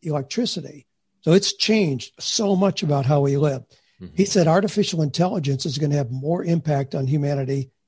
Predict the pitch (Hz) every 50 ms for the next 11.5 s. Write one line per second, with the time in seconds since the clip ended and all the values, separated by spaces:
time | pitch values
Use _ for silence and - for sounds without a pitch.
0 | _ _ _ _ 143 156 160 156 151 139 143 135 131 - _ _ _ - 160 156
1 | 143 135 - - 165 156 - - 139 139 131 123 139 127 123 123 - _ _ _
2 | _ _ _ _ - 160 151 165 202 196 - 202 - - 175 147 127 131 131 120
3 | 143 180 196 190 - 202 185 160 151 160 170 175 - - 165 170 160 - 143 139
4 | 135 131 131 - _ _ _ - 175 170 151 135 - - 180 170 160 151 139 131
5 | - - - - 220 262 247 170 143 127 120 117 - _ _ _ _ - 160 175
6 | 190 196 180 165 - - _ _ _ _ _ - - - - - 196 208 196 190
7 | 196 190 - - - 185 175 160 151 139 170 185 160 151 151 151 160 151 139 -
8 | - 151 143 143 151 156 151 151 - - 165 160 151 139 127 - - 143 139 120
9 | 151 147 147 147 139 135 139 131 117 151 143 135 135 131 - - 160 151 139 135
10 | 131 135 131 117 - 151 139 139 135 131 123 - - 160 139 135 127 131 131 127
11 | 117 _ _ _ _ _ _ 107 95